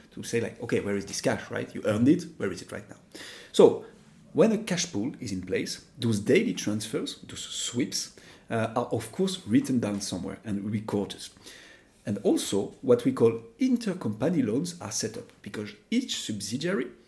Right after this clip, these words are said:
is lending and or borrowing to and or from another. What does it mean? If cash is going out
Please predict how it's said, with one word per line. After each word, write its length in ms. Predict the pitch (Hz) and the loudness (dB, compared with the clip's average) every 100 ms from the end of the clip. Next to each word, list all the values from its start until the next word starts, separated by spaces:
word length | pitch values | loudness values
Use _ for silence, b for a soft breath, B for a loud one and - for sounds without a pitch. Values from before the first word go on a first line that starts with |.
| b - | b 2
is 380 | 131 113 - - | 6 6 4 -4
lending 560 | 113 156 160 151 131 - | 4 4 6 4 4 4
and 260 | 151 147 147 | 4 4 6
or 260 | 123 98 - | 6 6 6
borrowing 540 | 151 147 123 151 190 - - _ | 8 10 10 6 4 -4 -16 _
to 260 | - 165 175 - - - | -4 0 0 -4 -16 -4
and 200 | 127 123 | -4 0
or 180 | 120 123 | 0 0
from 420 | - - 110 107 117 | 0 -4 -2 -2 -6
another. 380 | 95 98 92 - - b b b b - - - - B B B B B B B _ - | -6 -6 -8 -12 -18 b b b b -16 -16 -16 -20 B B B B B B B _ -4
What 200 | 120 135 | 8 10
does 140 | 120 104 | 10 4
it 120 | - | 0
mean? 200 | - - - - _ - | -6 -8 -16 -20 _ 4
If 240 | 233 - | 4 6
cash 480 | - 220 - - - - - _ - | 2 2 4 -2 -4 -14 -20 _ 0
is 160 | 113 | 2
going 280 | 113 175 147 | 4 6 8
out 280 | 127 139 170 | 8 6 2